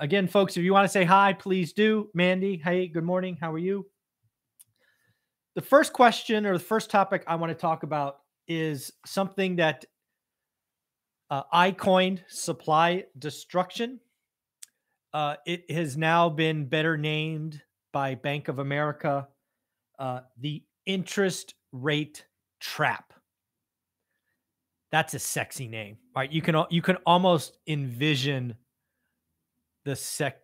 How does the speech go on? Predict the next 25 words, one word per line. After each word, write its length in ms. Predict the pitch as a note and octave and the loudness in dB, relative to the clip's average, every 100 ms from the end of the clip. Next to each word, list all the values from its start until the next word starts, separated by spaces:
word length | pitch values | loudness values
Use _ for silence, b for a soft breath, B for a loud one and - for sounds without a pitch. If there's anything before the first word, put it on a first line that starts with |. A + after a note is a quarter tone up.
| - | -12
you 140 | C3+ | -8
know, 100 | B2+ | -6
the, 220 | B2 C3 C3+ | -6 -8 -8
the 100 | C3 | -12
picture 460 | - - - C3+ | -8 -10 -6 -6
of 160 | B2 A2+ | -6 -6
a, 200 | A2+ G#2+ _ _ _ _ _ _ _ _ - | -10 -12 _ _ _ _ _ _ _ _ -12
uh, 120 | C3+ | -8
of 160 | C#3 A#2+ | -6 -6
a 60 | |
trap, 580 | B2 - - D3+ A2+ - _ _ _ _ _ - | -8 -10 -2 -2 -2 -6 _ _ _ _ _ -16
right? 200 | B2 B2+ _ _ _ _ _ _ _ - | -16 -16 _ _ _ _ _ _ _ -12
Essentially, 600 | - - B3+ B3 D4+ B3+ | -4 2 2 2 2 2
what 220 | G3 G#3+ | 6 4
is 140 | G3 - | 4 6
happening 580 | F3+ F3+ F#3 E3+ D#3+ - | 6 6 2 0 -2 -4
is 440 | E3 D#3+ D#3+ C#3+ - | 0 2 2 -2 -6
the 160 | D3+ E3 | 0 2
real 280 | D3 G3+ A3+ | 4 4 4
estate 400 | - G3+ F#3+ - | 2 2 2 2
market 640 | D#3 E3 E3+ D3+ C3+ - _ _ _ _ _ _ _ _ | 6 6 4 -2 -2 -12 _ _ _ _ _ _ _ _
is 180 | D3+ C3 | -6 -6
going 420 | G#2 D#3 D3 D3 | -4 -2 -2 -2
to 220 | A2+ C#3+ | -6 -8
slow 800 | C3 - - C3 C3 C3 B2 B2 | -8 -12 -12 -4 -2 -2 -4 -8